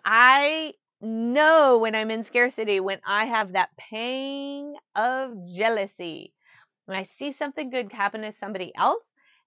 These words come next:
and it's like, it hits me like, "Oh, God, oh, that's not,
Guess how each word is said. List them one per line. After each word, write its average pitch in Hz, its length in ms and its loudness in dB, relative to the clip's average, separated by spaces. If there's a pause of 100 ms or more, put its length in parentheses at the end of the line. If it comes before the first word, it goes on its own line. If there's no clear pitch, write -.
and 208 120 -4
it's 196 160 -8
like, 185 280 0
it - 120 -8
hits 208 200 -8
me 196 100 -8
like, 165 200 -10 (100)
"Oh, 214 340 -18 (160)
God, 254 100 -20 (440)
oh, 196 400 -2
that's 359 200 -16
not, 381 220 -14